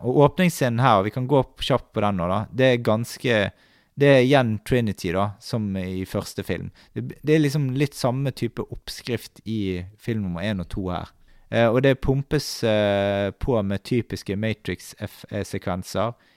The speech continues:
i slow motion, og så får vi til slutt se at Trinity blir skutt i brystet. Og så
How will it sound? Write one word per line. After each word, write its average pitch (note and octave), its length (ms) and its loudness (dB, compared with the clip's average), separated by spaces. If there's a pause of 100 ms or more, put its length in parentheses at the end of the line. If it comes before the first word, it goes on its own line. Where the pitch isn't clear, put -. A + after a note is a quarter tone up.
(100)
i A#2+ 80 -6
slow A#2+ 260 2
motion, A2 580 -2 (440)
og A#2 120 -6
så - 100 -4
får B2 140 0
vi A2+ 120 4 (240)
til A2 120 -10
slutt - 240 -6
se G#2+ 240 -2
at - 420 -8 (120)
Trinity G2+ 420 -4
blir F2+ 120 -6
skutt - 420 -10
i E2 100 -10
brystet. - 400 -8 (180)
Og A2+ 60 -4
så C3+ 140 -2